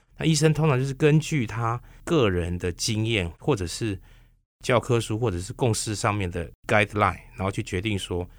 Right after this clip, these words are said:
他做某些事情他要根据怎么样的次序。那其实电脑最强的就是它会提供非常好的 algorithm，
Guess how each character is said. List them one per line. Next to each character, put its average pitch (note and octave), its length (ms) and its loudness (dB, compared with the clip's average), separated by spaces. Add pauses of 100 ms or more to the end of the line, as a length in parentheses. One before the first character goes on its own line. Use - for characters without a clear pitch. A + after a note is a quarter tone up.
(260)
他 - 180 -4
做 A#2 240 0
某 E2+ 160 0
些 G2+ 180 -2
事 G2+ 200 -6
情 D2+ 260 -10
他 G#2+ 140 -10
要 G2+ 60 -8
根 G#2 200 -4
据 G#2 100 -4
怎 E2+ 140 -8
么 D#2 100 -6
样 F#2 160 -4
的 E2+ 140 -8
次 - 300 -4
序。 - 260 -12 (300)
那 B2+ 80 -2
其 B2 160 -2
实 A#2 160 -2
电 C#3+ 260 4
脑 F2+ 220 0
最 A#2 300 2
强 F2 360 -4
的 F2 80 -2
就 G#2 140 -4
是 G2 200 -8 (140)
它 A2 120 -4
会 G#2+ 80 -2
提 - 200 -8
供 G2+ 220 -4
非 G#2 160 -4
常 F#2+ 160 -2
好 D#2+ 160 -4
的 D#2+ 100 -8
algorithm， E2 600 -4